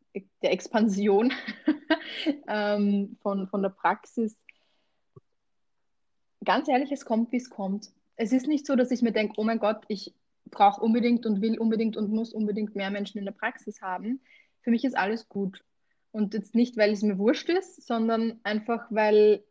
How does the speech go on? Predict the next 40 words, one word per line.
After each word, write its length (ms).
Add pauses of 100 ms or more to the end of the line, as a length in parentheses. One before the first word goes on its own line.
(280)
weil 240
ich 80
das 200
Gefühl 220
hab, 120
die 100
Menschen, 580 (360)
die, 320 (560)
die 80
finden 440
mich, 240
wenn, 400
wenn 200
wir 120
zusammen 580
irgendwie 300
arbeiten 380
sollen, 360
weißt 260
du? 60 (540)
Und 400 (100)
wenn 180
das 160
jetzt 240
jemand 300
ist, 260
der 180
in 100
der 80
Nähe 260
wohnt, 240
dann 100
ist 120
es 160
jemand, 260
der 80
in 60
der 80
Nähe 220
wohnt. 240